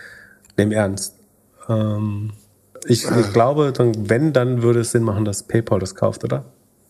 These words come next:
Speaker 2: Äh, wer
Speaker 1: Die
Speaker 2: hat denn
Speaker 1: haben
Speaker 2: die, wer hat das, den Laden in Australien gekauft?
Speaker 1: Den hat, das war Afterpay und hat Square gekauft.
Speaker 2: Okay.
Speaker 1: Ich glaub nicht, dass Square nochmal zukauft. Das wär krass.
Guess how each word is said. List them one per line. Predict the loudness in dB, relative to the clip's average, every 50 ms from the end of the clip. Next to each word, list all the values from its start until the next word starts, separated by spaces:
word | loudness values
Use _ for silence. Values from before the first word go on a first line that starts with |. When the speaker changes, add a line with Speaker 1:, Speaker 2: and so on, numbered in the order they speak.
| _ _ _ -2
Speaker 2:
Äh, | 0
wer | 0 2 2 2 2 2 0 0 0 0 0 0 0 -2 2
Speaker 1:
Die | 2 2 4 4
Speaker 2:
hat | 2 2 2
denn | 2 2
Speaker 1:
haben | 2 2
Speaker 2:
die, | 2 2 2 0 0
wer | 0 2 2 2
hat | 0 -2 -2
das, | -4 -4 -4
den | -12 -10 0 2 2 2 2 2
Laden | 2 2 2 0 0
in | 0 0 0
Australien | 0 0 -2 -2 -4 0 0 0 0 0
gekauft? | -2 -4 0 0 0 2 2 0 -4 -6 -10 -18 -20 _ _ _ _ -20 -18 -18 -12 0 2
Speaker 1:
Den | 2 2 2
hat, | 0 -2 -4 0
das | 0 0 0 2
war | 2 4 4 6
Afterpay | 4 2 2 2 0 0 2 4 2 2
und | 2 2 2
hat | 0 0 0
Square | -2 2 2 2 2 2
gekauft. | -2 -4 -2 -2 -2 -2 -6 -14 -20 _ _ _ _ _ _ -4
Speaker 2:
Okay. | -4 -4 -2 -2 -2 -2 -2 -4 -8 _ _ _ _ _ _ _ _ -6 -4
Speaker 1:
Ich | -2 -2 2
glaub | 0 2
nicht, | 2 2 0 -2
dass | -4 -6
Square | -2 0 0 0 0
nochmal | 0 -2 -2 -4
zukauft. | -4 -6 -8 -8 -4 -4 -6 -6 -6 -10 -8
Das | -8 -6 -4
wär | -6 -6
krass. | -6 -6 -8 -8 -8 -10